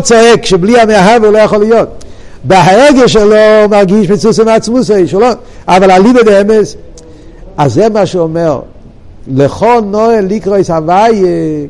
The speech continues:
כי עוד אינה תלכו בריאותיכם." ה-, מדברים פה על עניין של עיסאוווס היש.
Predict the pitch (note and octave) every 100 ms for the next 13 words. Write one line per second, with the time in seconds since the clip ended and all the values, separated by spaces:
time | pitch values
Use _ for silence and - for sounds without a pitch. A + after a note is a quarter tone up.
0 | - D#3+ - G#3 A3+ G3 G3 F#3+ F#3+ F#3+
1 | F3 F#3+ F#3 F#3 E3+ F#3 F#3+ - A2 -
2 | - - - - - - D3+ E3+ E3 -
3 | E3 E3+ E3 F3+ F3+ F#3+ A#3 A#3+ F#3+ A3
4 | G#3+ G#3+ A3 A3+ G3+ G#3+ G3+ G#3+ A3 F3+
5 | G#3+ A3+ A#3 G3+ - -